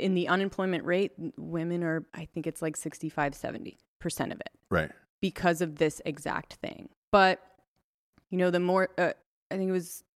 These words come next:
Speaker 1: it was Jackie Onassis that said, "If you bungle raising your children,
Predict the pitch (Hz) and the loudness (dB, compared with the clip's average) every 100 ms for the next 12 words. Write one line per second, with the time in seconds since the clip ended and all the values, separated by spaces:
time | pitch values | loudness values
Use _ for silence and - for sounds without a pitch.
0 | _ 180 170 170 175 156 170 160 156 165 | _ -4 0 0 -2 0 2 2 2 -2
1 | 156 151 156 - 147 - 147 - - 151 | 0 0 -2 -4 -8 -6 -6 -6 -6 -4
2 | 151 151 147 - - 156 - 156 147 165 | 0 -2 -4 -12 -8 -8 -2 -2 2 2
3 | 170 180 175 165 160 160 160 151 - 143 | 4 2 4 2 2 0 -2 -2 -4 -4
4 | 143 160 151 143 | -4 -4 -2 -2